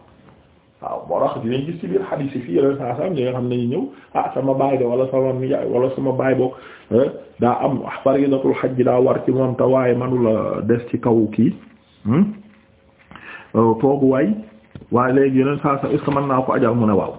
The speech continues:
waaw, kon kooku, kon istitaa, lu tax mu may keneen ajal koo xamante ne nii, euh, mooy, euh, ku manul, parce que kooku mooy da ko manul, moo tax. Kon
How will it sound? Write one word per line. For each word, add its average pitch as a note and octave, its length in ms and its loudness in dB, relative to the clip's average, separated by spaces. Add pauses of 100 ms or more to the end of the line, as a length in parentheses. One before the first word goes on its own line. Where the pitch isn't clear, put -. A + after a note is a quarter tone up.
(840)
waaw, - 180 -2 (160)
kon C3+ 220 2
kooku, E3 320 2 (320)
kon B2 200 0
istitaa, E3+ 680 0 (140)
lu C#3 120 4
tax F#3+ 200 -2
mu C#3 140 2
may B2+ 360 0
keneen D3+ 260 0 (240)
ajal C#3 260 0
koo C#3 200 2
xamante B2 360 -2
ne A#2 140 4
nii, A#2 200 0 (640)
euh, G2 600 4
mooy, A#2 560 4
euh, C#2 420 0
ku C#3 140 2
manul, C3 380 0 (220)
parce G#2 240 -4
que A2+ 80 2
kooku G#2 580 0 (440)
mooy G2+ 380 2 (360)
da F#2+ 100 0
ko F#2+ 380 0 (220)
manul, F2+ 680 -2 (480)
moo - 140 -4
tax. - 120 -8 (1000)
Kon G#2+ 140 2